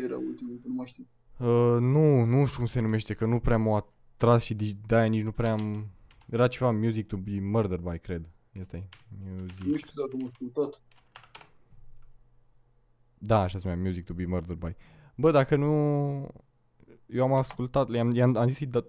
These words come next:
Speaker 2: dau o șansă. I-am dat o șansă și am zis, „Da, nu, nu-i de mine deja”, și l-am lăsat acolo. Îi bun, dar e bun pentru aia care ascultă genul ăla.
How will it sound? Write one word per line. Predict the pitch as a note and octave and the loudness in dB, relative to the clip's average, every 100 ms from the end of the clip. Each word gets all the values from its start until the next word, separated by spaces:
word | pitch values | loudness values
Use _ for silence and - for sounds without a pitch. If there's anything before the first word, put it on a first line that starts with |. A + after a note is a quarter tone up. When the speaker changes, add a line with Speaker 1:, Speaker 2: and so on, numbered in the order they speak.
| - | -4
Speaker 2:
dau | G2 B2 | 4 4
o | |
șansă. | A#2 G#2 F#2 - G2 A2+ _ _ _ _ _ _ _ _ _ _ _ | 4 0 -4 -4 -4 -6 _ _ _ _ _ _ _ _ _ _ _
I-am | A2 G2+ | -4 2
dat | B2 B2 | 2 2
o | |
șansă | G#2+ C3 A#2 | -2 -2 -4
și | A2 | -4
am | A2+ | -4
zis, | G#2 | -2
„Da, | G#2 G2 | -2 -2
nu, | F#2 F#2 G2 - - - - | -2 -6 -10 -16 -20 -20 -10
nu-i | G2+ G2+ A#2+ A2 | -4 2 4 4
de | F#2+ | 2
mine | F#2 F2+ | -2 -4
deja”, | F2 F2+ G#2 G2 | -8 -8 -6 -6
și | - G2 F#2 F#2 G2 _ - _ | -10 -14 -14 -14 -18 _ -20 _
l-am | G#2 F#2+ | -6 -6
lăsat | F#2+ G2 | -4 -8
acolo. | F#2 F#2 F2 - _ _ _ _ _ _ _ _ | -10 -10 -12 -16 _ _ _ _ _ _ _ _
Îi | A2+ C#3+ | -2 -2
bun, | A2 G2 A2+ C3 C#3 - _ | 0 2 4 4 0 -10 _
dar | - A2+ | -8 -4
e | |
bun | A#2 D3 | 0 0
pentru | C#3 C3 C#3+ | 0 0 2
aia | C3+ | 2
care | C#3+ C3 | 2 0
ascultă | - - C3+ A#2+ A2+ G#2+ - - - _ _ _ _ - | -2 -2 -2 2 0 0 -12 -20 -20 _ _ _ _ -18
genul | D#3+ F#3+ G#2+ F#2+ | -6 -4 -2 -4
ăla. | E2 | -6